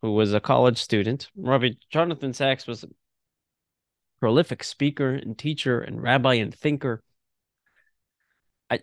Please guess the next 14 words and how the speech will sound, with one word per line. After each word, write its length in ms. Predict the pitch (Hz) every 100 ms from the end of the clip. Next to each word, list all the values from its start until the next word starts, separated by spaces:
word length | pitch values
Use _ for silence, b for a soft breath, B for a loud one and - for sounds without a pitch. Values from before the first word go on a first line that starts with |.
| -
I 80 | 160
don't 420 | 135 196 240 -
know 180 | 180 180
if 80 |
there's 180 | - 127 -
anything 540 | 185 220 208 196 175 -
Rabbi 360 | 107 143 151
Jonathan 420 | 139 139 131 131 110
Sacks 520 | 139 120 117 - - _ _ _ _
said 360 | - 139 113
that 120 | 101 65
was 140 | 113
not 220 | 120 127
profound. 520 | 127 110 110 104 110